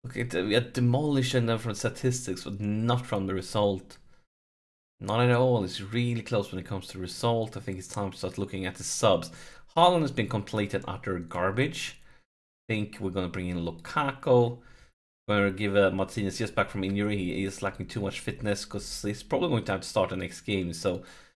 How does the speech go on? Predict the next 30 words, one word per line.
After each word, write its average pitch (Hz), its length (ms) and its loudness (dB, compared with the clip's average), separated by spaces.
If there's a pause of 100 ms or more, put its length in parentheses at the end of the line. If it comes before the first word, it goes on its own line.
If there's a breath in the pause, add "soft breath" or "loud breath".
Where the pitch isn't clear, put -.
(360)
we, 98 240 0
uh, 95 80 2
we 101 80 2
want 110 180 0
to 92 100 -4
rest 92 280 -4
him 87 200 -4
as 90 300 -6
much 95 220 -4
as 92 100 -10
possible. 90 460 -6
It's 90 120 -2
only 131 240 6 (100)
going 98 180 0
to 90 60 -10
be 95 120 -6
two 98 280 -2
days 90 300 0
rest 95 320 -2
too 101 160 -2
between 92 300 -6
this 87 220 -8
one 87 180 -4
and, 85 240 -8 (680 loud breath)
and 113 240 2
the 98 80 0
next 95 260 -4
game. 98 180 -2
What 95 180 -4
we 110 160 -10